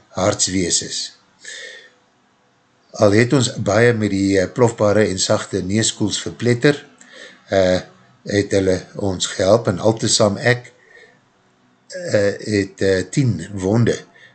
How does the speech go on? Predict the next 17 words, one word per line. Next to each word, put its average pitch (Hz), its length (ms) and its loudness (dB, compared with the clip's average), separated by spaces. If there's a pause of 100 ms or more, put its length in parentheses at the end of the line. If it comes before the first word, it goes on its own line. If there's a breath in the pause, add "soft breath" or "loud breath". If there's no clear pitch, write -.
(200 soft breath)
en 92 260 0
erg - 360 0
verbrand. 90 720 -6 (1000 loud breath)
Ek 101 120 -8
is - 120 -2
in 113 60 0
die 107 60 2
hospitaal 113 600 4
in 95 160 -4
Senekal, 131 640 2 (180)
die 95 160 -8
kerk 117 340 0
word 104 280 0
in 98 80 -2
die 95 80 -4
hospitaal 110 560 0
gemaak. 117 560 0